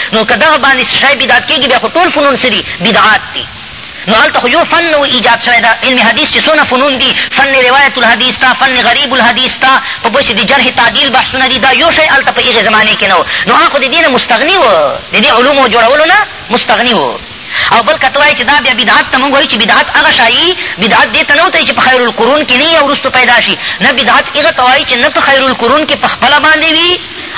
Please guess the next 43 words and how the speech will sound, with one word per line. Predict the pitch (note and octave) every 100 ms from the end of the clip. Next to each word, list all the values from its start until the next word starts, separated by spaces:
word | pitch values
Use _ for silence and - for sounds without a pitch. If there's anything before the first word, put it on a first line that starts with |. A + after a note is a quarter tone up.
| -
او | A#3+
نه | A#3+ D4 E4+
په | D4+
خیر | - C#4
القرون | C4+ A3+ B3+ D#4
کې | C#4+
هغه | C#4 D4
پاره | B3+ B3
څه | - D#4+ D4
اصل | D#4+ E4
موجود | C#4 B3 G#3 -
وي. | E3+ D3 C3+ B2+ B2+ - - -
دې | D4+ F4
ته | E4
بدعت | C4+ A3+ A#3+
وایي. | A3+ F3+ C3+ -
او | -
که | -
کوم | - D#4+
شي | D4
پاره | C4+ C4
په | -
خیر | B3+ C#4+
القرون | C4+ A3+ B3+
کې | D#4 -
اصل | D4 -
موجود | F4 D#4 B3+
وي، | C#4
بیا | B3+
دې | A#3 A#3
ته |
بدعت | G#3+ G#3 A#3 B3
نه | B3 G#3+
وایي. | G#3+ F3 -
لکه | - -
دا | B3+
اوس | C#4+ A#3+
مروجه | B3+ B3+ B3 C#4
مدارس، | C4+ A#3 C#4
بیا | A#3
خو | A3+
دا | G#3+ F4
بدعت | F#4 -